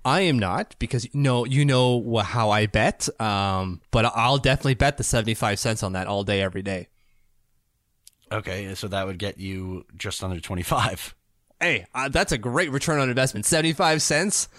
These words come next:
Speaker 1: for twenty-five dollars all day. I'll do that.
Speaker 2: There you go. <laughs>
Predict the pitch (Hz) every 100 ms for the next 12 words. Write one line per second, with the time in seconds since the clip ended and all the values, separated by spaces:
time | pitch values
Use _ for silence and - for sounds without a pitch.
0 | - - _ _ - - 151 135 135 -
1 | - 165 156 160 160 160 160 180 226 247
2 | - - _ 127 127 117 98 127 131 110
3 | 101 107 98 95 - - - _ _ _
4 | _ _ _ _ _ _ - 80 87 95